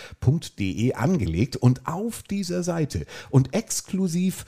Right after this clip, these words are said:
nur da und vielleicht auch auf Facebook, Twitch, Instagram,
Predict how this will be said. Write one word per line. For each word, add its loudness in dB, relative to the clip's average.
nur 8
da 0
und 6
vielleicht 0
auch 4
auf 2
Facebook, 0
Twitch, -2
Instagram, 2